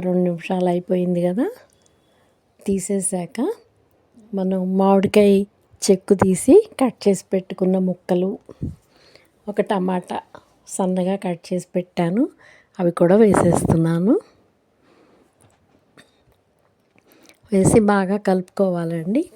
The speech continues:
కలిపేసి మరో రెండు నిమిషాలు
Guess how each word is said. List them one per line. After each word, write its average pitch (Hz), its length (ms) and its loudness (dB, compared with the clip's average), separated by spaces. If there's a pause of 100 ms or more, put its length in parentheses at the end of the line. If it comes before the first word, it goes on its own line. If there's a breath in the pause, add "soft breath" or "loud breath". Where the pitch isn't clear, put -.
కలిపేసి 190 560 -2 (760 soft breath)
మరో 185 300 0
రెండు 175 240 -2
నిమిషాలు 175 580 -4